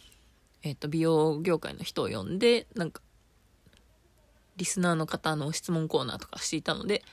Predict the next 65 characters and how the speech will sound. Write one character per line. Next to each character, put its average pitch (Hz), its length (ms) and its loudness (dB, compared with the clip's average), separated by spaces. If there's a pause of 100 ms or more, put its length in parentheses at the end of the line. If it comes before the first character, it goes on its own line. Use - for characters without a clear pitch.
(240)
ま 185 80 -4
あ、 170 40 0
そ - 120 -8
こ 196 80 2
で 196 60 0
ね、 202 200 -2
な 190 120 0
か 214 80 2
な 202 80 2
か 202 100 0
手 220 120 0
が 156 220 2
上 147 80 -4
が 160 100 -2
ら 165 80 0
な 170 120 0
か 156 80 -2
っ - 100 -14
た - 100 -12
の 65 60 -14
で、 - 120 -12
ち - 100 -8
ょ - 20 -8
っ - 20 -20
と - 120 -14
私 - 260 -6
は 160 80 -2
手 - 280 -4
を 147 40 2
挙 135 160 -4
げ 143 60 -6
て - 260 -8 (260)
話 147 260 -8
し - 20 -12
て - 120 -12
み - 80 -10
た - 100 -10
り - 60 -14
と 233 100 -10
か 254 140 -2
し - 140 -6
て - 80 -10
ま - 140 -12
し - 140 -8
た。 - 100 -14 (2250)
で、 233 100 -4
次、 208 420 -2
ビ 185 120 2
ジ 214 120 2
ネ 285 80 0
ス - 80 -2
系 302 100 2
YouTuber 285 480 2
の 135 220 -6
交 165 180 0
流 156 80 0
が 151 80 -2
た 160 120 -8
く - 60 -8
さ 196 120 0
ん 190 80 2
繰 - 100 -2
り 190 80 0
広 185 240 -2
げ 175 180 -2